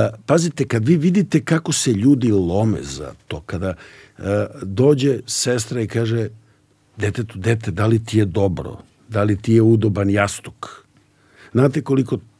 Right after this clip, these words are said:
takva reč može da znači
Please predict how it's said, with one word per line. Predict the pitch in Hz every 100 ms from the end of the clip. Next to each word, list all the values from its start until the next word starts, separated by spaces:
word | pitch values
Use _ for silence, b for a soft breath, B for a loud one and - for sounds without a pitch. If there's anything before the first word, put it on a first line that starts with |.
| _ _
takva | - 113 113 110
reč | 98 92 - - - - b b b -
može | 98 101 85
da | 78
znači | 73 87 87 - 92